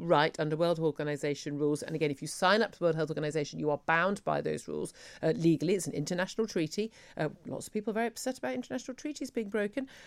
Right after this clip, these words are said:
Uh, you may not charge people for that. It, it is a, you know, if it's the government says you must quarantine, the government must pay for it.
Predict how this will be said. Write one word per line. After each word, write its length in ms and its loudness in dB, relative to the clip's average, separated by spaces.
Uh, 120 10
you 260 6
may 160 4
not 260 2
charge 340 -4
people 300 -4
for 120 -10
that. 320 -8
It, 160 -2
it 120 -2
is 160 2
a, 220 4
you 80 -2
know, 80 2
if 240 0
it's 140 -4
the 80 0
government 360 4
says 240 2
you 80 -2
must 140 -4
quarantine, 460 2
the 80 -2
government 320 0
must 160 -2
pay 140 0
for 200 0
it. 100 -8